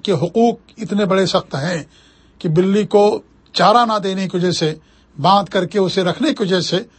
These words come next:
اور پھر وہ بلی مر گئی اس کی وجہ سے، تو اس کو جہنم کی وہی سنائی گئی، اللہ نے اس کو عذاب دیا۔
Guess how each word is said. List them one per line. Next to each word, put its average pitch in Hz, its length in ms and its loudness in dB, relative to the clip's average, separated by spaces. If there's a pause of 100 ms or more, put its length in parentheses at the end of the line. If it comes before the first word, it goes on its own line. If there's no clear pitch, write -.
(580)
اور 180 160 0
پھر 196 160 0
وہ 185 80 2
بلی 185 280 0
مر 220 260 2
گئی 240 100 0
اس 220 160 2
کی 202 100 -2
وجہ 185 200 2
سے، 185 220 -4 (360)
تو 196 80 -6
اس 175 120 -6
کو 196 120 -2
جہنم 196 420 0
کی 233 100 -6
وہی 196 160 4
سنائی 180 340 0
گئی، 190 160 -2
اللہ 180 260 -2
نے 180 60 -4
اس 160 100 -10
کو 180 240 -4 (260)
عذاب 202 380 2
دیا۔ 220 180 4